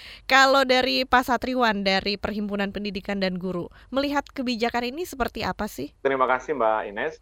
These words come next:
Speaker 2: Yang pertama, kami memberikan beberapa catatan ya, baik itu evaluasi maupun harapan. Nah, dalam konteks evaluasi memang uji coba sekolah tatap muka kan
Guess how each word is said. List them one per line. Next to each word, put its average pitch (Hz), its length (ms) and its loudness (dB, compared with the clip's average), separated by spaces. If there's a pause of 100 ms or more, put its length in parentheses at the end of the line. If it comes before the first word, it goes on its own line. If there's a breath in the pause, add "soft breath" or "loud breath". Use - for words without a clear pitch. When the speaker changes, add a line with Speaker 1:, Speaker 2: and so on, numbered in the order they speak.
(140)
Speaker 2:
Yang 143 400 4
pertama, 139 800 -2
kami 139 400 -4
memberikan 131 480 -2
beberapa 113 800 -2
catatan 135 540 -4
ya, 95 260 -4
baik 131 320 0
itu - 80 -2
evaluasi 113 720 -2
maupun 127 640 -4
harapan. 92 560 -2
Nah, 135 80 2
dalam 135 320 4
konteks 131 240 0 (160)
evaluasi 123 640 -2
memang 143 560 -2
uji 139 400 -4
coba 131 560 2
sekolah 127 400 -2
tatap 120 240 -4
muka 120 320 -2
kan 180 320 -6